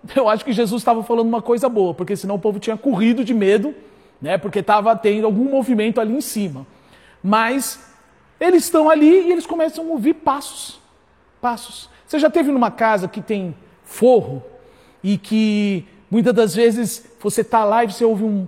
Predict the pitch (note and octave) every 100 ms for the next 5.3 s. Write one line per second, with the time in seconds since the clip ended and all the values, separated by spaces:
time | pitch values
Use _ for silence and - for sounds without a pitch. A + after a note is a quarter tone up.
0 | - G3+ A3 G#3+ G#3 G#3 E3 G3 E3+ G3
1 | F3+ - - A3+ F3 - B2+ C3+ E3 E3+
2 | - _ - A3+ G#3+ G3+ F3+ D#3 G#3 A3
3 | G3+ E3+ F#3 F3 D#3 G#3 F#3 F3 G3+ F#3
4 | F#3+ E3 D3 C4 A3 - _ _ _ -
5 | F3 A#3